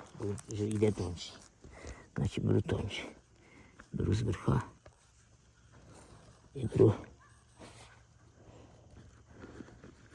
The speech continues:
Зараз роблю. Раз. Беру живця на все.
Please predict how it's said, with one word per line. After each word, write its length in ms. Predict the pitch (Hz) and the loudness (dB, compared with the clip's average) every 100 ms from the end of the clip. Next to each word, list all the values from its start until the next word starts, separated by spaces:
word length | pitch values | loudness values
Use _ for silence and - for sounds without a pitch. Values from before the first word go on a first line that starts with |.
| - - - - - - - - - - - - - - | -16 -14 -14 -16 -20 -20 -20 -20 -20 -20 -20 -20 -12 0
Зараз 500 | 101 101 95 - - | 2 4 2 -4 -12
роблю. 240 | - - - - | -14 -16 -14 -2
Раз. 340 | 120 - - - - - - - - - - - - - - _ - - _ _ - - - - - | 0 0 -8 -12 -18 -20 -20 -20 -20 -16 -18 -18 -20 -20 -20 _ -20 -20 _ _ -20 -20 -20 -18 -2
Беру 300 | 101 107 98 | 2 4 4
живця 320 | 101 92 67 | 2 0 -6
на 200 | 62 - | -6 -8
все. 260 | - 120 | -8 -12